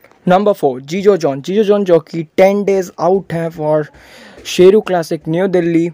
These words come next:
He is looking impressive और उनके शोल्डर्स आप देख सकते हो, उनके चेस्ट भी पहले के मुकाबले ज़्यादा फुलर और well developed लग रही है।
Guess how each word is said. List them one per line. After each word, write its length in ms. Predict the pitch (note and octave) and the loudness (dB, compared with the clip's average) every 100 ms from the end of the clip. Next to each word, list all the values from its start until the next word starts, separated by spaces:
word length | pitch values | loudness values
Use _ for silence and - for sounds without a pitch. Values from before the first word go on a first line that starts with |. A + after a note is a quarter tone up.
| - _ - | -12 _ -6
He 100 | F3 - D#3 | -6 -4 -6
is 100 | D3+ | -4
looking 360 | D3+ - D#3 D3+ D#3 | -6 -4 -4 -4 -6
impressive 840 | D3+ - E3+ E3 - E3+ E3 D3+ - - | -8 0 2 2 2 2 2 0 -6 -10
और 100 | D3 | -8
उनके 280 | D3 - D3 | -8 -8 -10
शोल्डर्स 720 | - D#3+ D3+ D#3 E3 E3 - | -6 -2 0 2 4 2 0
आप 180 | C#3 D3+ - | -8 -8 -10
देख 160 | D3+ | -8
सकते 300 | - D3+ D3 | -8 -8 -6
हो, 60 | D3+ | -6
उनके 160 | D3+ D#3 | -6 -12
चेस्ट 440 | - E3 E3 - - | -6 -4 -4 -8 -12
भी 200 | E3 E3+ - - | -10 -10 -10 -8
पहले 560 | C#3 C#3+ D3 D#3+ D#3+ | -6 -4 -2 0 -2
के 220 | D3+ D#3 | -4 -6
मुकाबले 520 | D3 C#3 C#3 C3+ C#3+ C#3+ | -4 -4 -6 -4 -4 -4
ज़्यादा 320 | D3 C3 C#3 | -4 -6 -6
फुलर 500 | - D3 C#3+ C#3+ C#3+ - - _ _ | -8 -6 0 0 -2 -10 -20 _ _
और 380 | C3+ C3 C3 C3 - - - | -10 -6 -6 -8 -12 -20 -6
well 220 | C#3+ C#3+ C#3 | -2 -2 -4
developed 420 | C3+ C#3+ D#3 D#3 | -6 0 0 2
लग 160 | D3 C#3+ | -4 -4
रही 180 | D3 D3 | -4 -4
है। 160 | D3 | -6